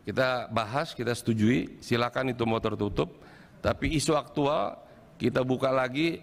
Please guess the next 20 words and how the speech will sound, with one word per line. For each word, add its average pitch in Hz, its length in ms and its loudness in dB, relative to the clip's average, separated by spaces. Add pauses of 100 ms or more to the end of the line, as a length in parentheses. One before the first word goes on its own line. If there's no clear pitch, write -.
tapi 143 240 0
hadirkan 147 560 0
kasat 117 240 -4
di 98 140 -6
sini. 95 260 -8 (1200)
Kita 120 160 2
ingin 160 240 4
clear. 165 400 0 (640)
Kalau 139 160 2
perlu 170 320 0
dengan 165 160 0
segala 156 320 0
hormat, 170 320 0
bapak-bapak 147 480 0
yang 151 160 0
di 139 80 0
belakang 147 320 0
nggak 135 80 0
perlu 127 160 0
hadir. 107 300 0